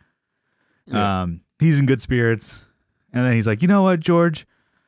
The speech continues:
Speaker 2: You know, I want you to come back to the company. And you can use my bathroom whenever you want. It's, you know, we, you know, can't let you leave, da, da, da, da, da."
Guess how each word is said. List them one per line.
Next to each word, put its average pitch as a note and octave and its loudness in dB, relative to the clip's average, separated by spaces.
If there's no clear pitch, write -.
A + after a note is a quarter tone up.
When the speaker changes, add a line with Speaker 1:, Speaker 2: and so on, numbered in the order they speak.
Speaker 2:
You C#3+ 0
know, - 0
I - 0
want F3+ 2
you D3 2
to C3+ 0
come C#3 -2
back A2+ -4
to A2 -4
the G2+ -2
company. - -16
And A#2 -6
you D#3+ 2
can D3 0
use C3 2
my A2+ 0
bathroom G#2+ -2
whenever C#3+ 0
you B2 0
want. G2 -4
It's, B2+ -4
you A#2 -2
know, A2 -2
we, B2 0
you G#2+ -6
know, G2 -4
can't C#3 -2
let A#2 -4
you G#2+ -4
leave, G#2 -4
da, G2 -6
da, F#2+ -6
da, F#2+ -6
da, F2+ -8
da." E2+ -16